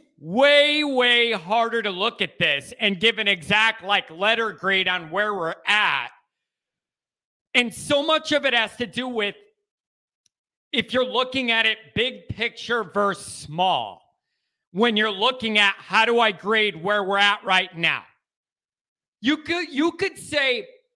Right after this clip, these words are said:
"John, all of our goals were ruined week two. This is a total failure,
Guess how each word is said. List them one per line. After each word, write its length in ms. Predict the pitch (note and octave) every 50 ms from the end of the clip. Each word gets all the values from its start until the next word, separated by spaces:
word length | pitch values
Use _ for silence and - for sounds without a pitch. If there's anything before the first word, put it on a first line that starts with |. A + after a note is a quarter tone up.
| _ _ _ _ _ _ _ _ _ _ _ _ _ _ _ _ _ _ _ _ _
"John, 360 | - A#3+ B3 B3+ B3 A#3+ A#3
all 240 | G#3+ A3 B3+ C#4 C#4+
of 80 | C#4
our 140 | C4+ C4+ A#3+
goals 480 | G#3 E3 A3 A#3 B3+ B3+ A#3+ A#3 - -
were 240 | F3 G#3+ A#3+ A#3 F#3
ruined 560 | D3+ D3+ A3 C4 C4 A3+ F#3+ F3 E3+ E3+ F3
week 400 | E3+ G3+ A#3 A#3 - - _ -
two. 560 | - - - D#4 C#4+ G#3 D3 C3+ D3 D3+ - _ _ _ _ _ _ _ _ _ _ _ _ _ _ _ _ _ _
This 200 | - C4 C4 B3+
is 140 | C4+ C#4+ -
a 80 | D4 C#4+
total 460 | C#4+ - - A#3+ C#4 C4 C4 C4+ B3+
failure, 680 | B3+ - - C#4 C#4+ D4 D4 C#4+ B3+ G#3 E3+ B2+ -